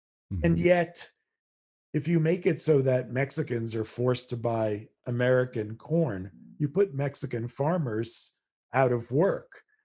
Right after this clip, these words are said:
Speaker 2: And what are the, you're not creating work for those Mexican farmers.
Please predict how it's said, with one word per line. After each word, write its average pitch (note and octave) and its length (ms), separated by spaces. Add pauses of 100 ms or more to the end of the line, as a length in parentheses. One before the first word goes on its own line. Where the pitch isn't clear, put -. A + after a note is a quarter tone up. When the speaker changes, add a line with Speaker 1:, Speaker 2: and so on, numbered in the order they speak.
(180)
Speaker 2:
And D#3 180
what E3 180
are F3+ 120
the, F#3 260
you're C#3+ 160
not E3 260
creating A#2+ 580
work D#3 300
for A#2+ 100
those G#2 260
Mexican G#2 480
farmers. F#3+ 560